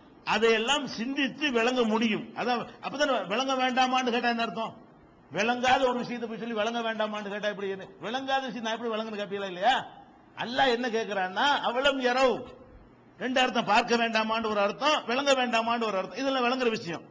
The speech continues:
பார்க்கறாந்தா வெடிக்குமா நம்ம இருந்திருக்கணும், நம்ம இருக்கல. அல்லாஹ் இந்த இடத்துல என்ன சொல்றான்? அவலம் யரவுன்னா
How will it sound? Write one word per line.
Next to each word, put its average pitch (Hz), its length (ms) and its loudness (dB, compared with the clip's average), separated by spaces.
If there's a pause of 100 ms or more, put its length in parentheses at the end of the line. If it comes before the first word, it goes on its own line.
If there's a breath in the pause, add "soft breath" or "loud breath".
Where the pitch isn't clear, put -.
(360)
பார்க்கறாந்தா 240 520 2
வெடிக்குமா 240 340 2
நம்ம 233 120 0
இருந்திருக்கணும், 208 500 -2 (300)
நம்ம 220 180 -4
இருக்கல. 226 340 0 (100)
அல்லாஹ் 254 260 0
இந்த 240 120 0
இடத்துல 247 220 -2
என்ன 240 100 -4
சொல்றான்? 226 400 0 (300)
அவலம் 254 340 0
யரவுன்னா 233 440 4